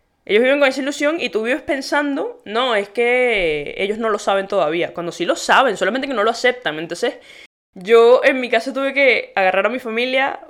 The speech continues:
hace dos años, los senté una rueda entera y les dije, "Miren, esto es así, así, así, así".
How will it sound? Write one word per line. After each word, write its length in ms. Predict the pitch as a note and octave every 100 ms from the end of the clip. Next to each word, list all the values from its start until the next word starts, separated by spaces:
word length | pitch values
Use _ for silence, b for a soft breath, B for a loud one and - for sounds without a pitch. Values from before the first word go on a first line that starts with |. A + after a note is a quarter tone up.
| -
hace 240 | E3+ F#3+
dos 140 | G#3 -
años, 420 | A3+ A#3+ B3+ A#3+
los 200 | F#3 E3+
senté 840 | - D#3 D3+ G3 A3 B3+ A#3+ - - -
una 340 | F#3 F#3 G3
rueda 340 | G3+ G#3+ G#3+
entera 520 | G#3+ G#3 A#3 B3 C4 -
y 80 | F#3
les 160 | F3+
dije, 220 | F3+ F3 F#3
"Miren, 360 | G#3+ C#3 - _ _ _ -
esto 180 | A3+ B3+
es 60 | B3+
así, 240 | C#4+ B3+
así, 280 | A3+ A#3 G#3+
así, 240 | F#3+ F3+
así". 240 | E3 -